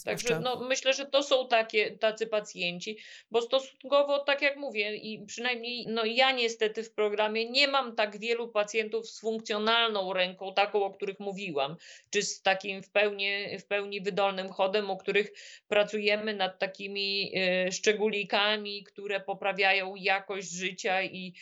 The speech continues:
Speaker 1: i komfort. Takich pacjentów jest mniej, ale mam też pacjentkę, która mówi, że: „Ja potrzebuję mieć, y, rozluźnioną rękę, tak żebym mogła nóż chwycić,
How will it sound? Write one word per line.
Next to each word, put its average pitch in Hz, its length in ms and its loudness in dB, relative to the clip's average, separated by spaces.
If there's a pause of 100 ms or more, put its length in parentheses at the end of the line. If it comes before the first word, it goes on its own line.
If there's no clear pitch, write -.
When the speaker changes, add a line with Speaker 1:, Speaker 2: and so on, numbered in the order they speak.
(280)
Speaker 1:
i 208 120 -8
komfort. 196 500 0
Takich 269 280 -2
pacjentów 269 500 0
jest 262 240 -4
mniej, 160 380 2
ale - 240 2
mam 539 300 0
też 453 160 6
pacjentkę, 254 560 4
która 247 320 0
mówi, 240 360 -2
że: 240 120 4
„Ja 233 220 4 (420)
potrzebuję 254 760 2
mieć, 226 420 0
y, 208 340 4
rozluźnioną 240 1120 2
rękę, 226 440 4
tak 247 320 0
żebym 226 460 -6
mogła 233 440 2
nóż 247 400 -4
chwycić, 254 680 -4